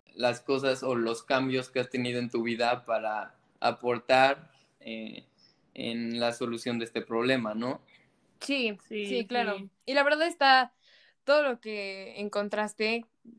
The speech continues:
Speaker 2: creo
Speaker 3: Ujú.
Speaker 2: que nos puede ayudar a todos
Speaker 3: Sí.
Speaker 2: como una comunidad.
Speaker 3: Puede ser, y también muy útil como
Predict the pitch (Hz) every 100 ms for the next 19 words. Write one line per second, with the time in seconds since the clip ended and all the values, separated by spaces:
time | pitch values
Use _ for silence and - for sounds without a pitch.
0 | 196 233 254 - 269 247 202 196 208 160
1 | 220 - 233 233 214 208 214 214 247 262
2 | 233 202 208 208 208 196 196 190 190 190
3 | - - 262 277 269 277 233 233 208 214
4 | 233 240 254 269 254 254 247 254 214 185
5 | 180